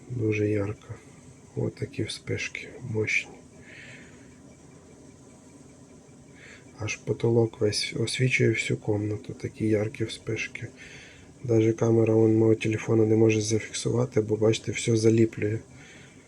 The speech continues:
Наскільки яскрава вспишка, бачите, тупо за-, засліплює повністю. Дуже яскрава, дуже мощна. Дивіться. Отак.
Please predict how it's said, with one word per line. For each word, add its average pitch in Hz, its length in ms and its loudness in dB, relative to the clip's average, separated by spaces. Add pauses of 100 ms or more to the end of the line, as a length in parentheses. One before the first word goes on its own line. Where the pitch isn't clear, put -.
(260)
Наскільки - 460 -6
яскрава 110 640 0
вспишка, - 560 -4
бачите, 113 360 0
тупо 113 540 2
за-, 113 360 6
засліплює 127 680 2
повністю. 107 640 -2 (800)
Дуже 120 260 8
яскрава, 110 500 2
дуже 110 260 4
мощна. 110 500 0 (640)
Дивіться. 107 400 -4 (2000)
Отак. - 440 -6